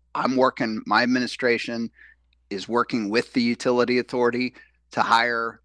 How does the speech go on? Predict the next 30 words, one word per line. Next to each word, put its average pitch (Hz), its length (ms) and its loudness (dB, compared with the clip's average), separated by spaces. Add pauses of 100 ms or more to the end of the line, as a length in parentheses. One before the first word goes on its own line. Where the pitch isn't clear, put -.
additional 127 600 -2
people 143 580 -4
and 101 160 -12
to 95 140 -6
update 120 460 0 (120)
our 104 160 -2
computer 113 460 -8
system 120 420 -10
that 117 140 -12
manages 127 600 -8
those 147 240 -2
calls. 180 520 -2 (500)
Uh, 101 480 4 (140)
so 127 220 2
our, 117 300 4
our, 107 220 0 (320)
uh, - 420 -14
we 113 140 -4
just 123 240 -4
had 120 300 0
ten 131 320 2
new 131 160 4
graduates 131 840 0
into 117 240 -4
our 117 160 2
call 120 240 -2
center, 123 480 -6 (340)
uh, 107 200 -8
on 90 200 -4
Friday, 147 600 0